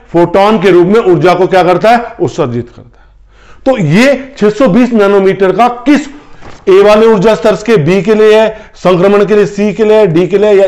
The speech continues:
ई के लिए, इसकी गणना करेंगे। तो हमारे पास लैम्डा कितना है पहले? छह सौ बीस नैनोमीटर।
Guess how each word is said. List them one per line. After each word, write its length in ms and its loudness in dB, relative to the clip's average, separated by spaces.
ई 120 -6
के 140 -10
लिए, 180 -14
इसकी 200 -4
गणना 280 -4
करेंगे। 400 -16
तो 60 -2
हमारे 160 0
पास 120 0
लैम्डा 380 0
कितना 300 -4
है 60 -8
पहले? 240 -14
छह 180 -2
सौ 220 -2
बीस 440 -2
नैनोमीटर। 1000 -2